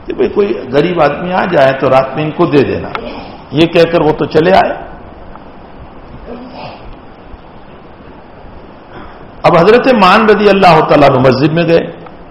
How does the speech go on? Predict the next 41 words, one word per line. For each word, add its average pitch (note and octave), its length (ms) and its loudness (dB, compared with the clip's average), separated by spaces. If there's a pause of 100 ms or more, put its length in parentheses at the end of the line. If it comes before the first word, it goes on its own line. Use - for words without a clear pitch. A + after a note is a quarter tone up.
(760)
تو D3+ 80 2
جن D3 240 -2
کو G3+ 160 0
وکیل F#3+ 360 0
بنایا F#3+ 360 4
تھا F3 180 2
انہوں E3+ 280 4
نے F3 100 2
مان F3 420 4
کو E3+ 100 2
دے C3+ 180 2
دیا C#3+ 200 2
یہ D3+ 160 4
سمجھ D#3 400 0
کر E3+ 140 2
کے D#3 120 -4 (100)
غریب D3+ 280 4
ہوں G#2 140 -2
گے۔ E2 180 -10 (880)
حضرت A3+ 460 4
مان A3+ 220 4 (120)
گھر G3 140 6
آئے E3 240 6
اور G#3+ 240 -2
فرمایا E3 440 0
کہ، F#3 80 0
"ابا C#3+ 260 4
جی، E3 140 0 (500)
میں E3+ 100 2
آج G3 100 6
مسجد F3+ 440 0
میں G3+ 100 2
گیا F#3+ 240 4
تو F#3 160 0
کسی D#3+ 260 0
نے F3+ 100 2
مجھ E3 180 -2
کو F3+ 80 2
یہ F3 200 4
پیسے D3 260 4
دیے۔" F#2+ 300 -4